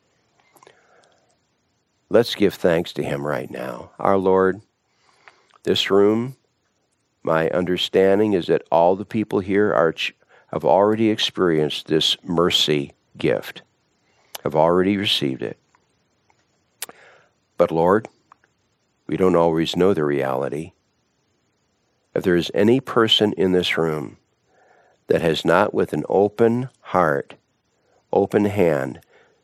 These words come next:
simply said, "Lord, provide to me what only you can do, forgiveness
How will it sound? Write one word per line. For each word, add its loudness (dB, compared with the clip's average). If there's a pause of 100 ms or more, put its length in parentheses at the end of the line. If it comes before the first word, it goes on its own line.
(160)
simply 0
said, 0
"Lord, 2 (120)
provide 0
to -8
me 0
what -2
only -2
you -4
can -6
do, -6 (500)
forgiveness 2